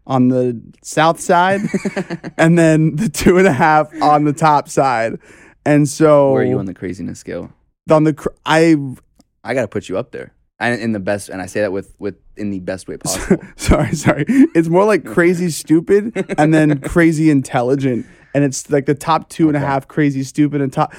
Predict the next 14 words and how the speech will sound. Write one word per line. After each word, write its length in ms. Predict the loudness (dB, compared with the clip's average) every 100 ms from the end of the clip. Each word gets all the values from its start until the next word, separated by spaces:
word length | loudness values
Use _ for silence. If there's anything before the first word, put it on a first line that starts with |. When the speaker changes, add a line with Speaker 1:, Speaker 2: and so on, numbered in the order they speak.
| -6
Speaker 1:
because 320 | -2 2 2
you 60 | 0
have 200 | 0 -2
to 100 | -4
be 180 | -2 -4
totally, 800 | -4 -8 -2 -2 -2 -6 -6 -8 _ -20 _
like, 440 | 0 2 2 -4 _ _ _ _ _ _ _ _ -6
either 520 | 0 2 2 0 -4 _ _ _ _
un-, 380 | 2 2 2 -2 0
like, 260 | 0 -2 _ _ -6
I'm 320 | 0 0 -2 _ _ _
putting 300 | 0 0 2
my 180 | 0 0
house, 640 | 0 2 4 2 0 -10